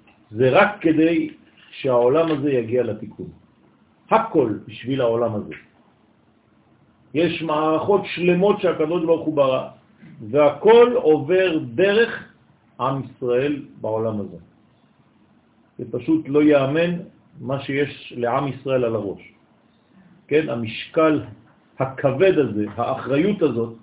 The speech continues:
לגלות את שם השם בעולם, דרך כל המהלכים הגדולים האלה, ועד שזה מגיע דרך הפילטר הגדול, הענק, שנקרא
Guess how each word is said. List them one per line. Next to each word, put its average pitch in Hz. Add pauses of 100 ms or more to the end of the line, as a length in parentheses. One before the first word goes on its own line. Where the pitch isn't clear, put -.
(400)
לגלות 127 (520)
את 131
שם 151
השם 139
בעולם, 120 (1200)
דרך 143
כל 208
המהלכים 160
הגדולים 131
האלה, 151 (1040)
ועד 139
שזה 135
מגיע 143 (1160)
דרך 127
הפילטר 139
הגדול, 117
הענק, 120
שנקרא 123